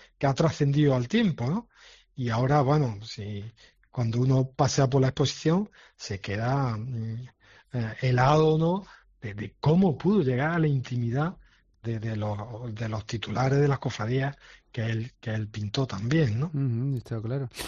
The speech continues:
Speaker 2: Por cierto, eh, no tengo yo el dato por aquí en la documentación que manejo. ¿A qué hora es la,
Speaker 1: Mm.
Speaker 2: la charla que
Speaker 1: Es
Speaker 2: tenéis
Speaker 1: a
Speaker 2: mañana?
Speaker 1: las siete de la tarde en el salón de actos que tiene la agrupación de cofradías.
Speaker 2: Ujú.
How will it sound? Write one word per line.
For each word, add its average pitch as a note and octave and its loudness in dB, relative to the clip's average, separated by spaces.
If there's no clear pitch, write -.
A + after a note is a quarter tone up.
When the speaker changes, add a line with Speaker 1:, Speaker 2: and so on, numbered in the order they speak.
Speaker 2:
Por C3 -4
cierto, D3+ -2
eh, C#3 -4
no D3 0
tengo E3 0
yo D#3+ 2
el D3 0
dato D3 -2
por D3 -2
aquí C#3+ -4
en D3 -2
la D3 0
documentación C3 -2
que D3 -6
manejo. C#3 -2
¿A C#3 -2
qué C#3 -2
hora D#3 0
es E3+ -4
la, C#3 2
Speaker 1:
Mm. B2+ -8
Speaker 2:
la B2+ -6
charla C#3 -6
que E3 6
Speaker 1:
Es - -
Speaker 2:
tenéis C3 -2
Speaker 1:
a - -2
Speaker 2:
mañana? D3 4
Speaker 1:
las C#3 2
siete A3 2
de A3 4
la G3+ 4
tarde A3 4
en G#3+ 0
el E3 0
salón F3+ 0
de F#3+ 2
actos F#3 -4
que F3 -2
tiene G3 -2
la C#3+ 4
agrupación C#3+ -2
de E3 2
cofradías. D#3+ -2
Speaker 2:
Ujú. C3 -8